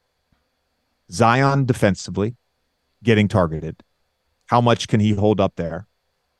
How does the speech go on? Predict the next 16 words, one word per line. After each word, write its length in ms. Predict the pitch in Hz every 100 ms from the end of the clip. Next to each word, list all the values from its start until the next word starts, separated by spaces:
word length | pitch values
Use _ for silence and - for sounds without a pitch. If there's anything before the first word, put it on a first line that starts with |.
| _ -
His 200 | 180 139
health 240 | 131 -
in 80 | 98
general, 280 | 95 85 82
but 120 | 123
how 140 | 147
much 280 | 156 143 -
can 80 | 123
he 80 | 104
hold 180 | 101
up 140 | 92 -
there? 240 | 80 90 _ _ _
'Cause, 160 | - 151
look, 360 | 170 180 90 -
there, 440 | 90 139 156 120
there's, 640 | 123 143 123 - - -